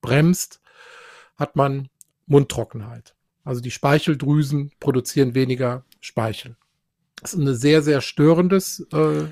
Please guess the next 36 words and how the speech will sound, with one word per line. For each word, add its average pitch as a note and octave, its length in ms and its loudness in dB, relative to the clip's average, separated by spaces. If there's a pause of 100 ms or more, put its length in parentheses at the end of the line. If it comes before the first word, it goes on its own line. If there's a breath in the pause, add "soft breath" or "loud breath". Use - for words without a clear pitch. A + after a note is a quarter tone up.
(140)
Symptom E3 640 2
oder C3+ 220 0
eine B2 200 -4
störende D3+ 400 0
Nebenwirkung. D3+ 760 2 (680 loud breath)
Ähm, C3+ 400 -2 (100)
kann C3+ 160 0
man C#3 380 -2 (220)
oft - 440 -4
mit C#3 200 -4
so B2+ 240 -6
einem A#2 400 -8
Spray C#3 640 2
oder A2+ 220 -8
mit A#2 220 -14
Kaugummi C3 520 -4
kauen C3 360 -6
oder A#2+ 240 -8
mit, B2 280 -12 (200)
alleine B2 380 0
wenn B2+ 120 2
man B2+ 100 2
den B2 80 2
Leuten B2+ 240 2
das A#2+ 160 -2
erklärt, D3 500 2
sagen, B2+ 240 -4
wenn B2 140 -4
sie B2+ 80 -8
einen B2 100 -6
guten D3+ 280 -2
Effekt C3+ 340 -6
an B2 80 -4
der B2 80 -2
Blase B2 380 2
haben, C3+ 300 -2